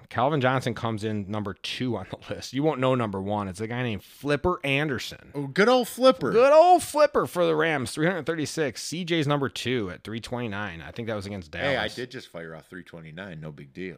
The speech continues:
Speaker 1: There's been five, six games above three hundred yards. Julio Jones has three hundred, and then it's a bunch of dudes you and I have never heard of.
Speaker 2: You got their names? Call them and see if I,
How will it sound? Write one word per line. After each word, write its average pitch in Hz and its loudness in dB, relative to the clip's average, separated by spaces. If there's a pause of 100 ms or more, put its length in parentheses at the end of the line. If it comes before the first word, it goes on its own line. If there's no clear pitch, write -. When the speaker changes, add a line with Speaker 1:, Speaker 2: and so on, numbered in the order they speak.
Speaker 1:
There's 117 -2
been 120 -2
five, 139 0
six - -8
games 139 -2
above 107 -2
three 110 -6
hundred 110 -4
yards. 98 -6
Julio 120 -2
Jones 113 -4
has 110 -4
three 123 -6
hundred, 123 -2
and 107 -8
then 104 -6
it's 95 -10
a 98 -10
bunch 98 -8
of 98 -8
dudes 101 -8
you 95 -8
and 90 -10
I 90 -8
have 82 -12
never 87 -10
heard 87 -10
of. 76 -18 (420)
Speaker 2:
You 87 -10
got 80 -6
their 80 -12
names? 78 -14
Call 85 -10
them 76 -12
and 76 -16
see - -16
if 73 -20
I, 71 -16